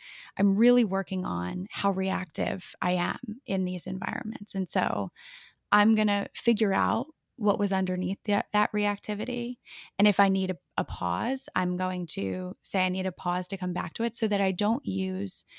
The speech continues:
any sort of anti-relational, you know, words, behavior in this argument to push you farther away."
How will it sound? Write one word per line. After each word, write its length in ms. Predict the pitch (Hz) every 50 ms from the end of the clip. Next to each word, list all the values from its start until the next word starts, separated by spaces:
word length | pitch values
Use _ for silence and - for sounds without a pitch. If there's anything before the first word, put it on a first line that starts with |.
| - - - - - -
any 160 | 220 247 254
sort 200 | 233 - 220 214
of 80 | 208 -
anti-relational, 1080 | - 185 185 180 - 185 190 180 175 180 180 165 - - 180 180 175 180 - - - - _ _ _ _ _ _ _ -
you 100 | 196 190
know, 400 | 175 165 90 90 - - - - 247 233 -
words, 440 | 185 190 190 190 190 196 190 180 -
behavior 760 | - 185 156 - 185 180 185 170 185 190 - - - - _ -
in 200 | 208 208 196 185
this 180 | 175 180 -
argument 480 | - 196 190 208 202 202 190 190 180 -
to 80 | - 170
push 220 | - 185 175 -
you 80 | 196 180
farther 420 | - - 92 92 92 - 196 196
away." 420 | - - - - - - - -